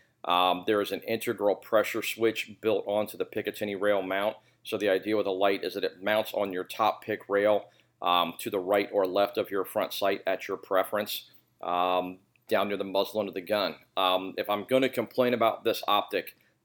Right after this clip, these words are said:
the only, there are two things you could complain about if you really wanna cry about something. Um, number one, it's a little bit big and bulky. Uh, get over it, 'cause it freaking works.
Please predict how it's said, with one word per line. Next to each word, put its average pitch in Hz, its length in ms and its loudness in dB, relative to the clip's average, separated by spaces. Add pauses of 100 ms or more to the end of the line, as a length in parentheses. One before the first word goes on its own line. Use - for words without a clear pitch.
the 110 220 -4 (120)
only, 123 640 4
there 117 120 2
are 98 60 0
two - 260 -4
things 120 380 0
you 104 180 -4
could 107 180 -8
complain 107 340 -2
about 92 280 0
if - 160 -10
you 101 120 -10
really 101 300 0
wanna 98 200 -2
cry 92 260 2
about 85 200 0
something. - 300 -8 (420)
Um, 92 360 4
number 123 200 6
one, 107 320 0
it's 113 180 -4
a 110 40 0
little 123 220 2
bit 123 180 -4
big 113 160 4
and 104 140 -6
bulky. 85 460 -2 (140)
Uh, 92 200 2
get 107 240 -2
over 95 280 0
it, - 80 -12
'cause - 140 -14
it 82 100 -12
freaking 92 300 -6
works. - 320 -6